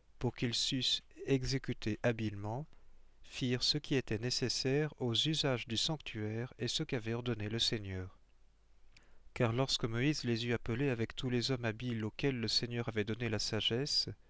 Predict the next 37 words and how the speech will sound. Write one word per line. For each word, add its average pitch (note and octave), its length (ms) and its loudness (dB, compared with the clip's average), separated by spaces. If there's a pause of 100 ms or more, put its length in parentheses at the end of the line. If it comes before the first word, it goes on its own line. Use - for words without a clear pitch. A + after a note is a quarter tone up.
(440)
et A#2 80 2
qui - 180 -2
de A#2+ 80 2
leur D3 140 2
propre - 380 0
mouvement A#2 400 -4
s'étaient A#2+ 360 -2
offerts G#2+ 340 -2
pour - 180 -4
faire A2+ 200 0
l'ouvrage, A#2 680 -2 (600)
il C3+ 160 4
leur B2+ 120 2
livra B2+ 380 4
tous - 220 -4
les D#3 120 4
dons A2 220 -2
des A2 160 -2
enfants B2 260 -2
d'Israël. G#2 640 0 (840)
Pendant B2+ 240 4
qu'ils D3+ 180 0
s'appliquaient - 480 2
avec A#2 240 2
ardeur C3 340 2
à A#2+ 60 2
l'ouvrage, A2+ 680 0 (440)
chaque - 320 0
jour A#2+ 260 0
au D3 60 4
matin, C3 420 0
le D3 140 0
peuple - 340 0
offrait A#2+ 320 2
des C#3 100 2
présents A#2 360 0
votifs. - 640 -6